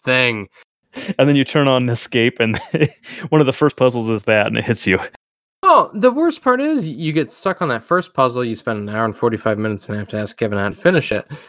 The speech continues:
Speaker 1: And then all of a sudden you're like, "Okay, I'm cruising along." And you open this drawer and there's one of these and you're just like, "Oh my goodness, what is,
Speaker 2: <laughs>
Speaker 1: mm." And there's another half hour, uh, on a good
Speaker 2: See, when we
Speaker 1: day.
Speaker 2: were,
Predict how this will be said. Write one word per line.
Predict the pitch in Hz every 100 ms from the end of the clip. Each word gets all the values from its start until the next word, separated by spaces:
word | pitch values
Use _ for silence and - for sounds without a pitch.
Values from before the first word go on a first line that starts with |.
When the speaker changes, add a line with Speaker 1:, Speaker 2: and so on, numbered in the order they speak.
| _ _ _ _ -
Speaker 1:
And | 139 147
then | 160
all | 151 175
of | 147
a |
sudden | 123 - 165
you're | 147
like, | 117 110
"Okay, | 180 214 233
I'm | 139 123
cruising | - 190 196 185
along." | 170 175 196 170
And | 131
you | 143
open | 151 151
this | 135
drawer | - 147 160
and | 147
there's | 123
one | 135 131
of |
these | 127 131 120
and |
you're | 117
just | 113
like, | 107 - - 135
"Oh | 135 123
my | 104 98 95 _ _
goodness, | - 165 147 127 123 -
what | 135 147
is, | 143 - -
Speaker 2:
<laughs> | - -
Speaker 1:
mm." | 170 175 175 170 170 147 110 98 _ _ _ _ _ _ _ _ _ _ _ -
And | 123
there's | 147
another | 156 180 175
half | - 101 92 -
hour, | 95 92 90 107 147 160 -
uh, | 117 113 107 101 98 95 _ _ _ _ _ _ _ _ _ -
on | 143
a | 113
good | 92 117 165 131
Speaker 2:
See, | 185
when | 170
we | 165
Speaker 1:
day. | 170
Speaker 2:
were, | 160 -